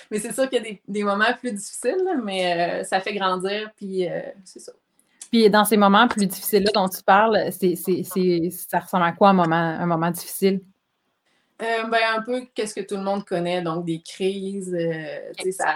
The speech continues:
Speaker 1: ça arrive. Même si t'as tous les trucs du monde, je pense que ça arrive à tout le monde.
Speaker 2: Mhm.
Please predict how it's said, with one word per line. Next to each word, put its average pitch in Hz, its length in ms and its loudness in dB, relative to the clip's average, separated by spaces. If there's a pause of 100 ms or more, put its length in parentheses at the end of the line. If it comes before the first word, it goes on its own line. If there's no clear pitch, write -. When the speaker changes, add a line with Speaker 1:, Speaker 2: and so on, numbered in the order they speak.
Speaker 1:
ça 185 200 0
arrive. 196 360 0
Même 214 180 0
si - 120 -12
t'as 226 160 2
tous 277 240 -10
les 233 160 -8
trucs 240 240 -8
du 202 120 -6
monde, 208 460 -4
je 165 80 -12
pense 202 300 -6
que 170 560 -4
ça 170 220 -4
arrive 175 280 -4
à 202 80 -4
tout 185 120 -8
le 175 60 -6
monde. 185 300 -6 (260)
Speaker 2:
Mhm. 208 120 6